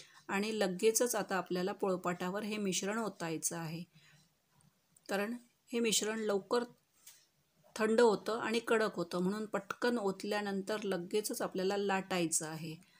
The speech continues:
आता ही लाटल्यानंतर आपल्याला थोडी पातळ करायची आहे. पातळ जर केली चिक्की, चिक्की जेवढी पातळ असेल तेवढी ती खुसखुशीत होईल.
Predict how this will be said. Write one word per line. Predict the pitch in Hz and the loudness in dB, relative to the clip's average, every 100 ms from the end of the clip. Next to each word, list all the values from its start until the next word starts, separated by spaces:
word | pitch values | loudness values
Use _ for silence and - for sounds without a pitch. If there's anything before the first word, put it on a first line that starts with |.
| - _ - | -20 _ -6
आता | 190 202 | -4 -2
ही | 208 226 254 - _ _ _ _ _ _ _ _ _ _ _ _ _ - - | -2 -2 -4 -10 _ _ _ _ _ _ _ _ _ _ _ _ _ -20 -6
लाटल्यानंतर | 214 202 202 240 247 220 196 208 - | 2 2 4 2 2 0 -2 -4 -2
आपल्याला | 185 185 190 208 247 302 453 _ _ _ - | -2 0 2 0 -4 -10 -14 _ _ _ -6
थोडी | 220 254 | -2 0
पातळ | - 202 185 247 247 | 4 4 6 4 4
करायची | 226 170 175 - | 4 2 2 0
आहे. | 170 160 - - | 0 -4 -8 -4
पातळ | - - 240 | -4 4 4
जर | 233 247 233 | 6 4 2
केली | 262 247 247 | 2 2 2
चिक्की, | - - 185 196 - - - _ _ _ _ _ _ _ - | 2 2 0 0 -4 -14 -16 _ _ _ _ _ _ _ -2
चिक्की | - - 262 | -2 2 4
जेवढी | 214 220 220 | 8 8 8
पातळ | 254 190 196 | 4 2 4
असेल | 190 190 220 226 | 2 2 0 2
तेवढी | 208 220 247 | 4 4 4
ती | 269 | 0
खुसखुशीत | - 233 - 247 233 277 208 | 0 2 2 6 6 6 4
होईल. | 170 165 | 2 2